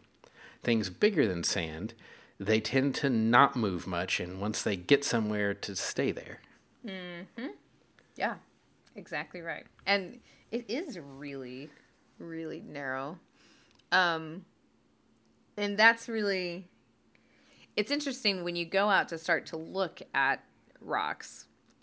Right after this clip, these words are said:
Speaker 2: and deposits. And, I mean, there's still a lot of gravel-sized stuff that gets moved around. And so, you know, that very specific set of conditions gets met a lot of times because there,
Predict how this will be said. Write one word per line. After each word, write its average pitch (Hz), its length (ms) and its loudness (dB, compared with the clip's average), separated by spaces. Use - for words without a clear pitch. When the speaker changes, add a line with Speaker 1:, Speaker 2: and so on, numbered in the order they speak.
Speaker 2:
and 170 180 -2
deposits. 156 920 0
And, 254 120 4
I 269 40 4
mean, 254 140 0
there's 320 180 0
still 320 300 -2
a - 20 -2
lot 196 240 4
of 175 120 -10
gravel-sized 175 580 4
stuff 180 240 -4
that - 100 -6
gets - 220 -10
moved 139 260 -10
around. 95 440 -6
And 160 200 -10
so, 160 240 0
you 170 180 -6
know, 156 140 -2
that 160 260 -4
very 185 280 0
specific - 800 -6
set - 540 -2
of 139 520 0
conditions 156 1080 -4
gets 196 300 2
met 175 560 2
a 185 80 2
lot 165 280 4
of 170 140 0
times 165 580 -6
because 175 320 -4
there, 175 280 0